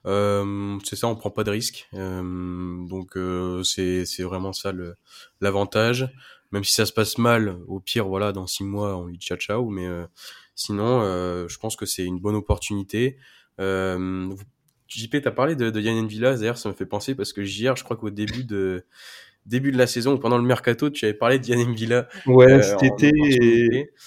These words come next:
Speaker 2: et même cet hiver, j'ai refait un petit truc pour dire, euh, lorsque Matusiwa est parti, eh ben, Yann, Yann M'Vila est toujours libre au, au cas où.
Speaker 1: <laughs>
Speaker 2: Euh, et c'est un profil que j'appréciais parce que, bah, c'est un profil un peu à la Stambouli, euh, un peu différent dans sa façon de jouer, mais je veux dire qu'apporter de l'expérience et,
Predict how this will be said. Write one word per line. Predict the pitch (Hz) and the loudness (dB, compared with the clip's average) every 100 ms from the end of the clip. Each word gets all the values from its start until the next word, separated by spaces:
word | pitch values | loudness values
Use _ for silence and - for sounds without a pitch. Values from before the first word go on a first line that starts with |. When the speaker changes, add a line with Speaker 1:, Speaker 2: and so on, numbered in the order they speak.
| - _ _ 123 | -20 _ _ 0
Speaker 2:
et | |
même | 135 143 | 2 2
cet | 139 - | -2 -8
hiver, | 147 156 143 | -2 0 -2
j'ai | 117 | -6
refait | 113 - | -10 -6
un | 135 131 | -2 -4
petit | 131 - 165 | -6 -8 -8
truc | - 175 170 | -4 -4 -4
pour | 131 135 | -6 -4
dire, | 135 135 | -4 -6
euh, | 123 120 | -4 -4
lorsque | 117 117 - | -6 -8 -8
Matusiwa | 120 123 - - 135 | -8 -8 -10 -8 -6
est | |
parti, | 135 120 117 156 151 | -6 -8 -8 -6 -2
eh | 123 | -2
ben, | 123 123 127 | 0 -2 0
Yann, | 131 131 135 139 | -2 -2 -6 -8
Yann | 127 131 135 | -6 -4 -2
M'Vila | 127 143 | -2 0
est | 160 | 0
toujours | 143 143 151 | 0 -2 -2
libre | 165 123 | -2 -4
au, | 120 113 110 | -4 -6 -6
au | 117 | -6
cas | 117 | -4
où. | 143 - | -6 -6
Speaker 1:
<laughs> | 104 156 123 - 131 - | -8 -6 -6 -8 -10 -4
Speaker 2:
Euh, | 110 117 117 113 120 | 0 2 4 2 -2
et | 117 | -6
c'est | - 120 | -6 -6
un | 113 | -4
profil | - 143 | -4 -6
que | 117 | -4
j'appréciais | 110 110 131 127 190 | -4 -4 -8 -10 -10
parce | 117 - | -12 -8
que, | 117 | -8
bah, | 107 | -8
c'est | 110 104 | -10 -12
un | |
profil | 95 _ 127 | -14 _ -12
un | 113 | -12
peu | 113 | -10
à | 107 | -12
la | 104 | -12
Stambouli, | - 104 104 135 131 | -12 -12 -10 -10 -10
euh, | - - _ _ | -12 -18 _ _
un | - | -20
peu | 98 123 | -10 -8
différent | 110 131 131 | -4 0 0
dans | 117 | -2
sa | 113 | -8
façon | 120 - 113 | -10 -8 -8
de | |
jouer, | 120 151 | -6 -6
mais | 123 - - - _ | -6 -10 -20 -20 _
je | 117 | -8
veux | |
dire | 110 123 | -8 -8
qu'apporter | 104 - 110 117 | -10 -10 -6 -4
de | |
l'expérience | 110 - 113 107 117 127 - | -4 -6 -8 -4 -4 -4 -8
et, | 101 101 98 | -12 -14 -16